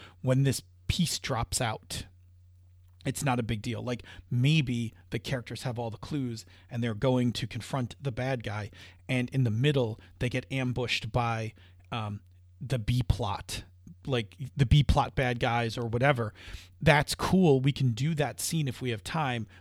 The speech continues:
but if we don't, like, it just drops out and the players just go and confront the bad guy, and then there's, like, the final, you know,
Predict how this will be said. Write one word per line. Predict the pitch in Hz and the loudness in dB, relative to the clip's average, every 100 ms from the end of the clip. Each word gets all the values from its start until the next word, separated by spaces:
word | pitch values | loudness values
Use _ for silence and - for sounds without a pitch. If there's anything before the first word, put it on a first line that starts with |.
| - | -2
but | 139 | 0
if | 127 131 | 0 -4
we | |
don't, | 107 - 214 147 117 - - - - - - - - - | -6 0 2 2 -2 -8 -14 -14 -18 -20 -20 -20 -16 -4
like, | 143 131 | -4 -2
it | 170 127 | -2 0
just | 143 - | -2 -2
drops | 139 143 135 - | -4 -2 -2 0
out | 165 139 120 - | 2 2 -2 -6
and | 147 143 127 120 117 - - | -4 -2 0 -2 -4 -10 -14
the | 147 131 | -4 -4
players | - 143 123 | 0 -2 -2
just | 123 - | -6 -4
go | 123 | -4
and | 120 | -4
confront | - 135 - 127 120 - | -4 -4 0 -2 -2 -4
the | |
bad | 117 123 117 | -2 0 0
guy, | 113 110 | 0 -2
and | 113 117 | -2 -2
then | 110 | -2
there's, | 110 - | -4 -4
like, | 117 | -10
the | - | -10
final, | - 120 113 110 107 | -8 -4 -2 -2 -2
you | 117 | 0
know, | 110 101 | 0 0